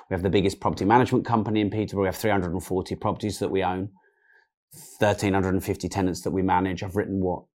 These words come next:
nineteen books. Now, that's my journey. That's what I've done. I broke world records for longest public speech. We've done more than a thousand episodes on our two podcasts.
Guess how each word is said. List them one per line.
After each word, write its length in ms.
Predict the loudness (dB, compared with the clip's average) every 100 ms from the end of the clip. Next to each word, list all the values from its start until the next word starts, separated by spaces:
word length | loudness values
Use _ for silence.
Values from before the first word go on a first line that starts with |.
| _ 0
nineteen 560 | 4 4 4 2 2
books. 260 | 0 -2 0
Now, 100 | 8
that's 300 | 8 8 4
my 220 | 4 4
journey. 560 | 4 4 4 2 -4 -2
That's 240 | 0 2
what 140 | 2 4
I've 100 | 6
done. 160 | 4
I 60 | 4
broke 160 | 0
world 240 | 2 0 0
records 360 | -2 -4 -6
for 80 | -4
longest 320 | -2 0 -2
public 280 | -2 -2 -4
speech. 300 | -2 -2 -2
We've 120 | -2
done 240 | 0 0 -2 -12 -20 -20 _ _ _ 2
more 180 | 4
than 120 | 4 2
a 60 |
thousand 380 | 6 6 6 2
episodes 440 | 0 0 -2 -2
on 140 | 0 0
our 320 | 0 -2 -8 _ _ _
two 180 | 0 0
podcasts. 720 | 6 6 8 6 6 6 -4